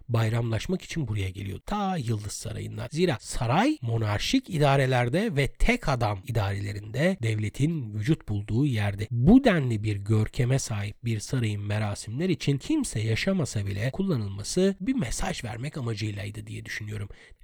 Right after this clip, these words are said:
Dikkat ettiyseniz burada son bayramlaşma için bin dokuz yüz on dokuz yılını işaret ettim. Savaş yıllarında dahi ara verilmeyen bayramlaşma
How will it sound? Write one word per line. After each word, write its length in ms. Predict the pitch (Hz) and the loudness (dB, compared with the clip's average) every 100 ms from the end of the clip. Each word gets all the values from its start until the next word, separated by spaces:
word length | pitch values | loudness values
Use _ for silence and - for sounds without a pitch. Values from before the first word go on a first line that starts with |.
| 139 | 2
Dikkat 280 | 170 254 247 | 4 4 4
ettiyseniz 720 | 240 - 285 - 233 294 262 | 4 4 2 4 4 4 2
burada 640 | 196 208 208 277 311 294 - | 2 4 4 4 2 0 -10
son 340 | - - 285 254 | -14 -6 0 4
bayramlaşma 580 | 202 190 185 185 - | 6 6 4 2 2
için 260 | 220 - 311 | -2 2 4
bin 140 | 208 | 6
dokuz 200 | 196 220 | 6 4
yüz 60 | 233 | 2
on 160 | 220 208 | 4 4
dokuz 240 | 156 127 | 2 2
yılını 220 | 123 113 | 2 2
işaret 440 | 107 - 107 104 107 | -2 -2 -2 -2 -4
ettim. 240 | - - - _ _ _ _ | -8 -14 -14 _ _ _ _
Savaş 460 | - 139 185 - | -4 0 2 0
yıllarında 480 | 147 139 131 127 214 | 2 4 4 6 6
dahi 260 | 143 107 107 | 6 2 -6
ara 260 | 110 104 | -4 -2
verilmeyen 480 | 107 104 107 101 101 | -2 -4 -4 -4 -2
bayramlaşma 720 | 101 104 101 104 - 185 | -4 -4 -4 -4 -2 0